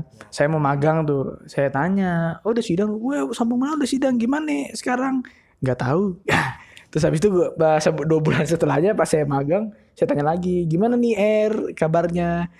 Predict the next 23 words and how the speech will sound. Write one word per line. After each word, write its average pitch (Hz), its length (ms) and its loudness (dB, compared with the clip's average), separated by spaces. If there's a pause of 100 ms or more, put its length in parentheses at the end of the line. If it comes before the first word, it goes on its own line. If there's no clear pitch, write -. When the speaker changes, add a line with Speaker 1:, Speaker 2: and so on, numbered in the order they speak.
(320)
Speaker 2:
Eh, 143 360 2
udah 147 240 2 (100)
di 143 120 0
mana 143 240 0
aja?" 160 400 0 (440)
"Ya 131 180 0
ini 156 580 0 (420)
interview 139 520 -2
di 139 100 0
sini, 143 360 0
di 147 120 0
sini, 143 320 -2
cuman 151 460 -2
belum 135 260 -2
rezeki 131 400 -2
mungkin." 147 480 0 (400)
Gitu. - 280 -4
Saya 156 200 0
juga 160 320 0 (160)
ikut - 220 -4
sedih 143 420 -2 (260)
sama 147 280 -2
dia. 143 580 -2